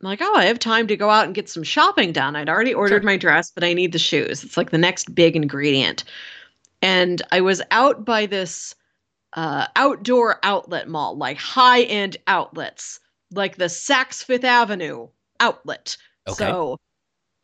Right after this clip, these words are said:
Speaker 1: it feels fancy, but also I knew I could get something for decently cheap out there. And I'd never been, and I love,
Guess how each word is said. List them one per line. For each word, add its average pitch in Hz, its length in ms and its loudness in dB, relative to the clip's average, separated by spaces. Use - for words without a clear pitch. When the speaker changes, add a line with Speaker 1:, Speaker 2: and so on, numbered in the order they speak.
Speaker 1:
it 262 160 -2
feels 370 400 2
fancy, 302 400 2
but 262 140 4
also 269 280 2
I 254 60 2
knew 226 200 2
I 220 60 2
could 226 180 -2
get 214 140 0
something 220 320 2
for 202 140 0
decently 180 460 -2
cheap 147 320 -2
out - 180 -2
there. 104 320 0
And 254 100 4
I'd 254 100 8
never 262 240 6
been, 208 380 2
and 196 140 2
I 202 60 2
love, 214 360 2